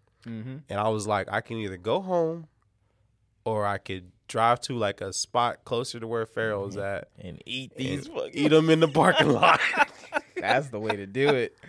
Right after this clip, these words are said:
Speaker 2: So I chose the latter of the two.
Speaker 1: I, I s-, I still see nothing wrong with this.
Speaker 3: Yeah,
Speaker 2: I
Speaker 3: neither.
Speaker 2: literally drove past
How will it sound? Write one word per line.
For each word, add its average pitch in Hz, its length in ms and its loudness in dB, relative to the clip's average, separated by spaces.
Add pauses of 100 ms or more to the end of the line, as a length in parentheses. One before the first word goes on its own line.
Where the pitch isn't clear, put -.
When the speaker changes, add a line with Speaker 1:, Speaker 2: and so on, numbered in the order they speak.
(160)
Speaker 2:
So 185 180 8
I 180 180 10
chose 208 340 6
the 156 100 6
latter 139 400 6
of 135 100 0
the 143 100 -2
two. 180 420 0 (300)
Speaker 1:
I, - 60 0
I 175 220 4
s-, 196 120 -2 (160)
I 135 40 -4
still 165 240 2
see 160 160 0
nothing 147 260 0
wrong 139 180 2
with 120 100 -4
this. 113 140 0
Speaker 3:
Yeah, 277 60 4 (100)
Speaker 2:
I 156 140 6
Speaker 3:
neither. 160 140 6
Speaker 2:
literally 208 360 6
drove 170 440 4
past 147 480 4